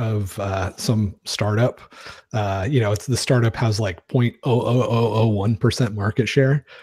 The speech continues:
And the competitor is coming out saying, "Yeah, you know, we have concerns about these guys. We're not really sure, but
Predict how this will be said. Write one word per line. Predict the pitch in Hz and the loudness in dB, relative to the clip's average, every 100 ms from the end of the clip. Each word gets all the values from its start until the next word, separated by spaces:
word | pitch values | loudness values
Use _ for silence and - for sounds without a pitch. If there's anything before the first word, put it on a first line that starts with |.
| - _ | -20 _
And | 127 113 104 104 | 2 4 2 0
the | |
competitor | - 120 127 117 117 | 2 2 4 4 2
is | 107 | 2
coming | - 113 | 0 0
out | 113 104 104 | 0 -2 -2
saying, | 101 104 | -2 0
"Yeah, | 120 123 123 | 4 4 4
you | 107 131 | 2 2
know, | 113 107 - - - - | 2 0 -2 -16 -12 4
we | |
have | 170 - | 4 6
concerns | 135 113 131 139 107 | 4 4 4 4 4
about | 95 92 - | 0 -2 -2
these | 92 | -4
guys. | 90 90 92 | -4 -4 -2
We're | 107 | 0
not | 120 131 - | 2 2 0
really | 110 113 123 131 117 | 0 4 6 6 4
sure, | - 117 110 107 | 2 0 0 0
but | 98 98 95 | 0 -2 -4